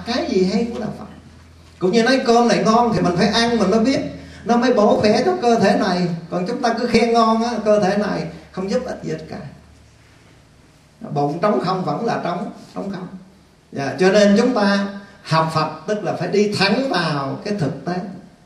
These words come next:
của Phật giáo. Cho nên Đạo Phật là đạo như thật là như vậy. Chúng ta phải đi thẳng vào thực tế. Nói Đạo Phật từ bi thì mình phải học cái hạnh từ bi của Đức Phật. Nói Đạo Phật lúc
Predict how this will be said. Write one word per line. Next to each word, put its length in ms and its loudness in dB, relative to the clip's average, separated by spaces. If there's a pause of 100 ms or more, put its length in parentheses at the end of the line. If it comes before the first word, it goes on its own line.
(220)
của 140 -2
Phật 180 -8
giáo. 100 -12 (1400)
Cho 100 2
nên 80 2
Đạo 180 -2
Phật 140 -4
là 80 -4
đạo 180 -6
như 140 -6
thật 120 -10 (100)
là 60 -12
như 220 -12
vậy. 100 -20 (580)
Chúng 160 2
ta 120 4
phải 140 2
đi 200 2
thẳng 300 2
vào 220 2
thực 220 -2
tế. 160 -4 (180)
Nói 220 -2
Đạo 180 2
Phật 180 0
từ 180 6
bi 240 2 (1000)
thì 120 -2
mình 220 -2
phải 160 0
học 220 -4
cái 100 -10
hạnh 200 -6
từ 140 -4
bi 220 -6 (100)
của 60 -10
Đức 200 -14
Phật. 80 -18 (1120)
Nói 240 2
Đạo 180 2
Phật 360 -4 (420)
lúc 220 2